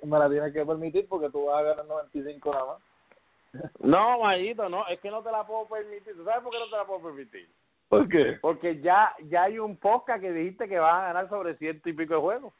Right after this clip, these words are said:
Speaker 1: Ah, ¿verdad?
Speaker 2: No puedes
Speaker 1: Este,
Speaker 2: decir ahora
Speaker 1: que,
Speaker 2: noventa y ocho porque la
Speaker 1: que,
Speaker 2: gente va a decir,
Speaker 1: que,
Speaker 2: "Corta, Mayito, no,
Speaker 1: qué
Speaker 2: no me,
Speaker 1: bue-,
Speaker 2: no me
Speaker 1: qué
Speaker 2: falles".
Speaker 1: bue-, qué bueno, eh, qué buenos son los podcasts grabados. <laughs>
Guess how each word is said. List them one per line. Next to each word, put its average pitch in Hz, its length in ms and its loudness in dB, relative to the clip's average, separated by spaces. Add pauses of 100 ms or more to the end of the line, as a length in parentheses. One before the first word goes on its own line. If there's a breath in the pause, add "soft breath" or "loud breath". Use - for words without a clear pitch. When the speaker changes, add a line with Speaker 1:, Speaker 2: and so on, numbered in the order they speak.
(1000)
Speaker 1:
Ah, 208 260 6
¿verdad? 202 500 6
Speaker 2:
No 156 140 8
puedes 185 240 6
Speaker 1:
Este, 180 140 4
Speaker 2:
decir 170 220 2
ahora 180 340 6
Speaker 1:
que, 180 40 -4
Speaker 2:
noventa 180 480 -4
y 214 60 -4
ocho 277 340 -4
porque 233 180 -8
la - 60 2
Speaker 1:
que, 165 80 6
Speaker 2:
gente 165 160 -2
va 190 100 -4
a 190 60 -6
decir, 165 400 -12
Speaker 1:
que, 180 100 -2
Speaker 2:
"Corta, 190 300 -2
Mayito, 190 440 -4
no, 170 200 -2
Speaker 1:
qué 160 120 6
Speaker 2:
no 170 140 8
me, 180 100 6
Speaker 1:
bue-, 175 100 4
Speaker 2:
no 147 80 -4
me 165 140 -4
Speaker 1:
qué - 40 -14
Speaker 2:
falles". 170 580 6 (800)
Speaker 1:
bue-, 160 160 -10
qué 160 180 2
bueno, 180 680 0
eh, 180 60 -12 (120)
qué 170 120 -6
buenos 180 320 0
son 185 100 0
los 180 160 0
podcasts 165 340 0
grabados. 156 720 0
<laughs> - 380 -12